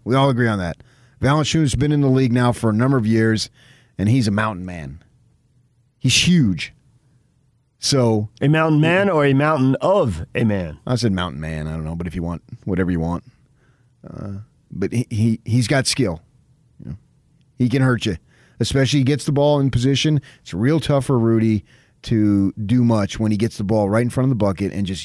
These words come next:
Speaker 1: shields his Gobert with his body, 'cause that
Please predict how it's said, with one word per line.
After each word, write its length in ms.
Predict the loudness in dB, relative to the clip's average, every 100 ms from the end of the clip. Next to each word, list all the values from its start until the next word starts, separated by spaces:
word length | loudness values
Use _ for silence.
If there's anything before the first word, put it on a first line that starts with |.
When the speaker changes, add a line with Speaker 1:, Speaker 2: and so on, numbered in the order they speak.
| -14 -12
Speaker 1:
shields 520 | -10 -4 0 0 -2
his 160 | -4 -6 -10 -14 _ -18 -12 -10 -6
Gobert 440 | -4 -2 -2 -2 -2
with 120 | -2
his 160 | -4
body, 460 | -2 -2 -2 -4 -10 -16 -20 _ -14
'cause 320 | -6 -6 -4
that 380 | -4 -2 -2 -4